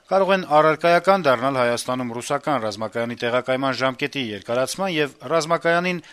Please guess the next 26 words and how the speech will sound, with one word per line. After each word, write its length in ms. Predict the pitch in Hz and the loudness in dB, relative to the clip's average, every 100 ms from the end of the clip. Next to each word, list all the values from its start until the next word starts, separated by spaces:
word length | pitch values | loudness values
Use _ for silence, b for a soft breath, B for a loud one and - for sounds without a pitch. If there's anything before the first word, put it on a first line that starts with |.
| B | B
լրացուցիչ 540 | 131 156 180 - 196 - | 0 2 2 2 -2 -2
գործառույթների 720 | 117 117 - 110 113 113 110 | -6 -8 -6 -6 -8 -10 -10
վերապահման 600 | 104 107 107 123 123 139 147 | -8 -8 -4 -2 0 -2 -2
դեպքում։ 320 | 156 165 107 _ B B B B B B | -4 -8 -12 _ B B B B B B
Թերթը 300 | 202 208 208 | -4 0 0
գրում 240 | 185 180 123 | 0 0 -4
է. 40 | - _ B B B | -8 _ B B B
Դժվար 380 | 135 156 180 220 | -4 2 6 8
է 60 | 175 | 8
պատկերացնել 680 | 131 - 139 139 - 175 127 | 2 -2 0 0 0 -2 0
հայաստանյան 560 | 127 120 131 131 127 | 0 -2 -6 -6 -4
որևէ 280 | 127 131 131 | -2 -2 -2
լրջմիտ 480 | 131 135 143 160 - | -2 -4 -4 -6 -6
իշխանություն, 580 | 113 - 123 127 185 202 | -8 -6 -6 -6 -6 -4
որ 220 | 139 120 - | -4 -4 -8
տեսանելի 500 | 131 117 123 131 135 | -6 -4 -4 -2 0
ապագայում 560 | 135 143 143 165 180 b b b - | 0 0 0 0 -2 b b b 2
Հայաստանում 540 | 185 185 196 196 143 | 4 4 2 0 0
տեղակայված 580 | 127 117 127 127 139 - | -2 0 0 0 0 -2
ռուսական 440 | 113 120 117 117 | -8 -8 -6 -4
ռազմակայանները 720 | 120 113 123 135 139 147 160 135 | -4 -4 -4 -2 -2 -2 -2 -2
դուրս 200 | 117 101 | -4 -8
բերելու 340 | 120 120 135 | -6 -4 -4
խնդիր 300 | - 151 196 | -4 -4 -4
բարձրացնի, 520 | 180 127 - 107 - 95 _ _ | 0 -2 -2 -8 -10 -18 _ _
բայց 260 | 107 117 | -8 -6